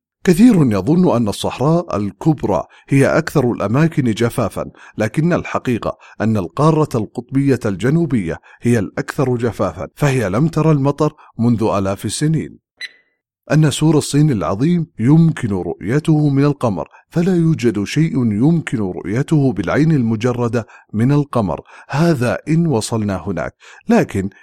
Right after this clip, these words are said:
يمكن رؤيته على بعد ستين ميلا من سطح الأرض، وهذا يمكننا من رؤية الشوارع الكبيرة والمحاصيل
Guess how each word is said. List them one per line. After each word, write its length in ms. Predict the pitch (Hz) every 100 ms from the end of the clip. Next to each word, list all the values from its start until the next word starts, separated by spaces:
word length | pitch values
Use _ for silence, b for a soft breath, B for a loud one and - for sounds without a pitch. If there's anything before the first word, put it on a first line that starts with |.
| -
يمكن 380 | 175 185 - 101
رؤيته 800 | 87 78 95 147 156 131 104 78
على 240 | 127 139
بعد 320 | 120 123 139
ستين 480 | - 101 - 156 147
ميلا 380 | 120 135 147 147 b _
من 160 | 92 92
سطح 400 | - 123 - -
الأرض، 300 | 151 92 -
وهذا 380 | 131 185 202 160
يمكننا 840 | 104 87 85 - 165 170 156 151 b b -
من 80 | 113
رؤية 380 | 107 110 113 -
الشوارع 580 | 101 - 104 120 151 120
الكبيرة 640 | 110 - 107 110 87 73 b b -
والمحاصيل 880 | 107 104 90 87 95 90 113 135